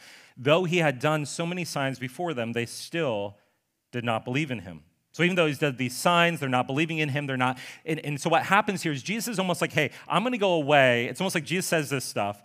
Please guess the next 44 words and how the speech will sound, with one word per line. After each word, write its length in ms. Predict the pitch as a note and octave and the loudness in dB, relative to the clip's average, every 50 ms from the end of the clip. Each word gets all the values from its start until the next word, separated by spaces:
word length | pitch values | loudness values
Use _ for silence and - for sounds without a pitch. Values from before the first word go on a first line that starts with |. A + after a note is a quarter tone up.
| - - - | -20 -16 -6
and 60 | - | -4
he 80 | D3+ D3 | -2 0
goes 180 | D#3+ E3+ D3 F3 | 0 0 0 0
in 60 | E3+ | 2
the 80 | D#3+ | 2
other 120 | D3+ C#3 C#3 | 2 2 0
room, 100 | C3+ C#3 | -2 -2
and 100 | C3 B2 | -2 -4
he's 100 | A#2 - | -4 -4
like, 160 | A2+ A2+ - | -6 -6 -6
"You 80 | C3+ C3+ | -4 -2
guys 220 | D3+ C3+ A#2+ - | 0 0 -2 -4
process 540 | - - A2+ A2+ A2 G#2 - - E2 - - | -6 -6 -4 -4 -4 -4 -8 -12 -16 -16 -18
this." 360 | - - - - - - - _ _ _ _ _ _ _ - - - - | -20 -20 -20 -20 -20 -20 -20 _ _ _ _ _ _ _ -20 -20 -10 -4
And, 160 | - E3+ D3+ | -2 -2 0
and 100 | F3 E3 | 0 2
where 100 | D#3+ G3 | 2 2
they're 140 | G3 F#3 E3+ | 4 6 8
at 220 | F3 G#3 A3 A3 F#3 | 8 8 8 8 6
now 300 | F3+ E3+ D3+ D3 D3 C#3+ | 6 6 6 6 4 2
is 180 | C#3+ C3 - - - - - | 0 -2 -6 -10 -16 -4 0
they're 140 | D#3 E3 D#3+ | 0 0 2
just 260 | - F#3 F3+ - - | 0 -2 -2 2 2
like, 160 | E3 D3+ - - C3+ | 2 2 2 -2 -6
they're 200 | C#3 C#3 D3+ D#3 | -2 0 0 2
not 180 | D#3 D#3 D#3+ B2+ | 4 2 2 2
believing. 380 | C#3 C3 D#3 D#3+ C#3 B2+ A2 C3 | 0 0 -2 -2 -2 -4 -6 -4
And 100 | D3 D3+ | -4 -2
what's 140 | E3 D#3+ | -4 -2
gonna 180 | - F#3+ D#3 C3 | -2 -2 -2 -2
happen 440 | B2 A#2+ D#3+ G3 A3 A#3+ - G3 E3+ | 0 0 2 2 2 2 2 0 0
in 100 | D#3+ D3+ | 0 -2
this 160 | D3 C#3 - | -2 -2 -2
next 240 | D#3 D3 C3+ - - | -2 -2 -2 -2 0
section 380 | F#3+ F3 F3 - - C#3+ B2 | 0 0 0 0 -4 -4 -4
is 180 | B2+ B2+ G#2+ G#2+ | -4 -4 -6 -8
John's 400 | G2+ B2+ D#3 E3+ F#3+ G#3 G#3+ F3 | -4 -2 0 0 0 0 -2 -4
going 160 | F3 F3 E3 | -6 -6 -6
to 60 | C#3+ | -2
give 180 | C3 D#3 D#3+ C3 | -2 -2 -2 0
his 200 | C3 D3 B2+ B2 | -2 -4 -4 -4
last 500 | C3+ C#3 C#3+ D3+ F3+ G3+ G3+ - - - | -2 0 2 4 4 4 2 0 -4 -6
kind 180 | - F3+ D#3 C#3 | -4 -4 -4 -4
of 80 | - | -6